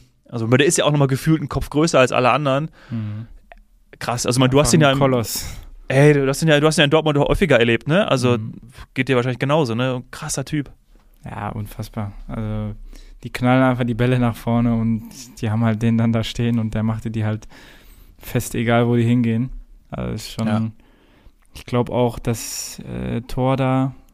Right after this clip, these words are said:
Speaker 2: ähm, wo er dann, wo Upamecano dann ausrutscht, ich glaub, das, da gewinnt er ja auch ein Kopfballduell, glaub ich, gegen De Ligt
Speaker 1: Ja.
Speaker 2: und dann, ja, einfach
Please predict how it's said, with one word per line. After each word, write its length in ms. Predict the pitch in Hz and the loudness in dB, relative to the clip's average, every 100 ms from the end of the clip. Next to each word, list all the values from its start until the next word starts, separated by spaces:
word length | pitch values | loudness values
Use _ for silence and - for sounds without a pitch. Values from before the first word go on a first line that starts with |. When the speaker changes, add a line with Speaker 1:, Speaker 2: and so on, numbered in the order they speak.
| - | -8
Speaker 2:
ähm, 640 | 123 117 117 117 117 117 | -2 0 0 0 0 0
wo 140 | 120 123 | -2 0
er 60 | |
dann, 300 | 120 117 113 | 0 0 -2
wo 180 | 117 - | -4 -8
Upamecano 500 | - 123 123 131 127 | -4 -4 -2 0 2
dann 120 | 120 | 0
ausrutscht, 420 | 113 127 - 123 - | -2 -6 -6 -10 -6
ich 40 | |
glaub, 140 | 127 - | -10 -6
das, 300 | 113 - - - _ _ _ - _ _ _ - | -8 -10 -20 -20 _ _ _ -20 _ _ _ -8
da 100 | 117 | -6
gewinnt 280 | 117 131 | 0 0
er 60 | 131 | 2
ja 120 | 120 135 | 0 0
auch 180 | 127 | -4
ein 60 | - | -4
Kopfballduell, 560 | - - 139 131 131 135 | -8 -2 0 0 0 0
glaub 160 | 127 | 0
ich, 100 | 123 | -2
gegen 240 | - 131 127 | -2 0 2
De 80 | |
Ligt 380 | 120 120 113 110 | 4 4 4 2
Speaker 1:
Ja. 60 | 131 | 0
Speaker 2:
und 200 | 123 117 | 0 0
dann, 920 | 123 120 120 120 120 117 117 - - - - - | 0 2 4 4 4 2 0 -6 -14 -2 -2 -2
ja, 260 | - 123 113 | -2 -2 0
einfach 520 | 117 127 123 - - | -2 -2 -6 -6 -20